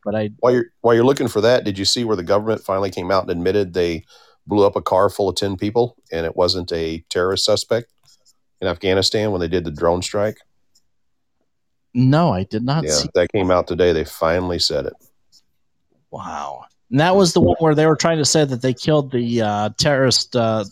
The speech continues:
Speaker 1: head of one of the terrorist groups, right?
Speaker 2: Yep. Yep. You don't need to worry anymore. We took care of that problem.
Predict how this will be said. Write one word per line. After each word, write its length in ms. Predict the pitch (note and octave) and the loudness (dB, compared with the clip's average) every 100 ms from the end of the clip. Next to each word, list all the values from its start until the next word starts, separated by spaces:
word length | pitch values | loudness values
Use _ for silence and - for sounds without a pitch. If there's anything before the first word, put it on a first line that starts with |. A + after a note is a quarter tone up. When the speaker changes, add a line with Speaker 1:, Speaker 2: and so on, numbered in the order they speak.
| - | -2
Speaker 1:
head 180 | D#3 D#3+ | 0 0
of 140 | A2 E2+ | -2 -10
one 180 | - C#3+ | -2 0
of 60 | B2 | 0
the 80 | G#2+ | 0
terrorist 500 | E3+ D#3+ A2+ - - | 2 2 2 -4 -4
groups, 300 | G2+ E2+ - | -4 -4 -2
right? 220 | G2+ C3 | -2 0
Speaker 2:
Yep. 220 | B2+ D#3 _ _ _ _ | 0 -2 _ _ _ _
Yep. 220 | A2+ - _ - | 0 0 _ 0
You 100 | D3+ | 2
don't 140 | G3+ | 4
need 100 | G#3 | 4
to 60 | G3+ | 6
worry 240 | G3+ F#3 | 6 6
anymore. 320 | E3 D#3+ D3+ | 4 6 6
We 100 | D#3+ | 4
took 220 | D3+ D3 | 2 -2
care 160 | D3 C#3 | 2 4
of 60 | B2+ | 4
that 180 | G2+ | 2
problem. 460 | G#2+ F#2 D#2+ D2+ | 2 2 2 -4